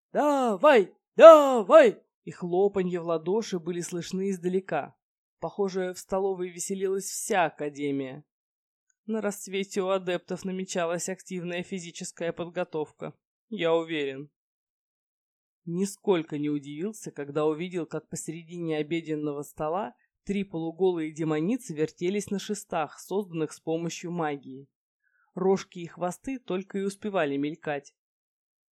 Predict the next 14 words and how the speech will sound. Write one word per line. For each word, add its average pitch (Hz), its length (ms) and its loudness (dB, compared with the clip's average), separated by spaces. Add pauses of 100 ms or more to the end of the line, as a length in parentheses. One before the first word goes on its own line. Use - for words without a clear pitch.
(160)
«Вот 214 440 0 (320)
разврат!» 226 840 4 (720)
доложил 151 600 -6
не 151 160 -8
в 143 80 -10
меру 156 300 -2
радостный 147 560 -6
Новоходоносор, 156 920 -4
пуская 151 480 -6
слюни, 175 500 -2
глядя 151 420 -6
на 160 120 -4
молодых 147 460 -8
демониц. 151 640 -6